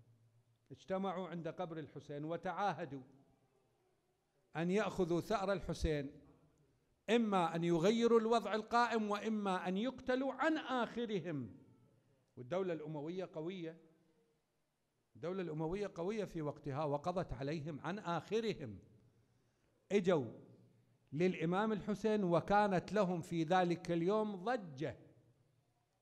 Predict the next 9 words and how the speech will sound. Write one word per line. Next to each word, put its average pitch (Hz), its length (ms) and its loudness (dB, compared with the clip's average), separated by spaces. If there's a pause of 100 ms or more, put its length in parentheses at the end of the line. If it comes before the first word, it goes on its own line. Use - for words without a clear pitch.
(140)
من 170 220 -6
النياحة 180 880 -6
والبكاء 165 840 -4
والعويل 180 680 -6
لم 277 200 -2
يشهد 196 440 -6
لها 156 140 -6
التاريخ 147 480 -10
مثيلًا. 123 460 -12